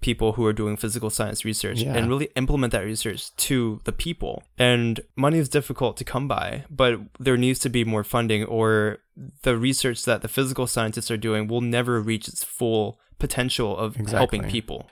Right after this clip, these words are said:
Speaker 2: Yeah, and a difficult thing with social science funding is, like, the timeline and, uh, kind of the, the money that goes into it. So you have to get participants, you have to spend time talking with people or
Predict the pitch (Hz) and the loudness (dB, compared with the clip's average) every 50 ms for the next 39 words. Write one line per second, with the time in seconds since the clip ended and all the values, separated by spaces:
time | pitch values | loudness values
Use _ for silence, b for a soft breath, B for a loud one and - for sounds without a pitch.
0 | - - 123 117 110 - 127 127 127 131 135 123 135 151 - - 160 - 170 139 | -2 2 4 4 4 4 2 2 4 4 2 4 4 2 2 2 2 4 4 4
1 | - - - 139 135 123 107 113 127 131 131 - - - - - - 139 139 143 | 4 4 4 4 4 6 6 6 8 6 6 4 0 -6 -4 0 2 2 2 4
2 | 139 - - 117 107 95 - - - 104 101 104 104 - 98 107 98 - 110 101 | 4 4 6 4 4 4 2 2 2 4 4 4 2 2 2 4 4 4 4 4
3 | 92 - - - 95 - - - - 113 117 117 110 98 92 90 90 90 90 87 | 2 0 -4 -4 -2 -2 0 2 2 2 4 4 4 2 2 4 4 2 2 0
4 | 85 - - 101 98 98 98 95 90 b b b b b b b b b b - | -2 -2 0 0 0 0 0 -2 -4 b b b b b b b b b b -2
5 | 110 110 104 101 101 98 - - 127 123 123 110 98 107 107 101 98 95 95 87 | 2 4 4 4 2 2 2 2 2 4 2 2 2 4 4 4 6 4 2 0
6 | - - - - - - - 110 101 110 123 131 135 120 98 101 95 - - 113 | -2 -6 -8 -8 -6 0 0 2 4 4 4 4 4 4 4 2 2 2 2 2
7 | 107 104 95 110 117 120 - - 98 90 - - - - 107 104 107 117 113 - | 2 2 2 2 0 0 0 0 0 0 2 0 0 0 0 0 2 2 0 0
8 | - - 104 101 98 - - - 95 - 107 - - - - - 123 - - 113 | 0 2 4 4 4 2 0 -2 -2 -2 -2 0 -2 -4 0 0 2 2 2 4
9 | - 110 101 98 - - - b b b b b b 107 127 131 - - 117 - | 4 2 2 2 0 -2 -4 b b b b b b 2 2 2 2 2 2 2
10 | - - 123 117 113 110 - - 117 110 107 104 98 92 80 - - - 98 107 | 2 4 4 2 2 2 0 2 2 4 4 2 0 -2 -2 -2 0 2 2 2
11 | 113 - 117 107 101 101 98 - - 107 101 - - 98 95 - - 92 92 | 2 2 -2 0 0 0 0 2 2 0 0 2 0 0 2 2 0 -2 -2